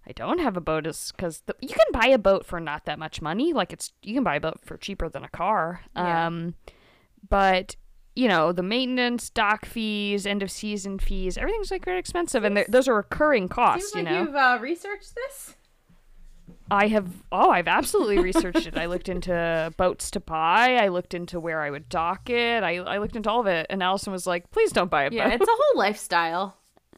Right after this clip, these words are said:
Speaker 1: My dream was that I would go to my, I would bike to my boat, and then I would sit on the boat, and I would eat a sandwich, and then I would come home.
Speaker 2: Maybe you just need a friend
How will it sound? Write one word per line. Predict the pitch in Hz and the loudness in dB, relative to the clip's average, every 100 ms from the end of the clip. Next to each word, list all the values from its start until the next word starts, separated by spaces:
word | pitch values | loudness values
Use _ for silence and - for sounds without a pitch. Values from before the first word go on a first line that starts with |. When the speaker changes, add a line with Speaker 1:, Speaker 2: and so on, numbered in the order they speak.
| _ | _
Speaker 1:
My | 269 359 453 381 | -4 2 2 2
dream | 240 202 196 247 320 - - | -4 -4 -4 -4 -6 -10 -8
was | 214 | -8
that | - 190 - | -4 -4 -4
I | 202 202 | -6 -6
would | 202 185 - | -6 -8 -8
go | 190 | -4
to | 226 | -4
my, | 311 311 | -4 -4
I | 185 | -4
would | 190 180 | -4 -4
bike | 175 262 - | -6 -6 -6
to | 330 | -4
my | 349 370 | -2 -2
boat, | 208 180 233 - - | -2 -4 -4 -10 -12
and | 202 | -8
then | 190 | -6
I | 180 | -6
would | 180 - | -6 -8
sit | - 339 | -6 -2
on | 392 | 0
the | 381 | 2
boat, | 370 320 | 0 0
and | 214 | -4
I | 190 | -4
would | 190 | -4
eat | 214 208 | -6 -8
a | |
sandwich, | 190 - 170 170 170 - - - | -8 -10 -10 -10 -10 -12 -12 -10
and | 196 | -8
then | 190 | -6
I | 185 | -8
would | 180 | -8
come | - 175 | -8 -8
home. | 156 165 131 135 | -6 -6 -6 -10
Speaker 2:
Maybe | 254 330 | -12 -8
you | 440 | -6
just | 320 285 | -6 -6
need | 285 | -6
a | 226 | -8
friend | - 202 330 254 | -6 -4 -4 -6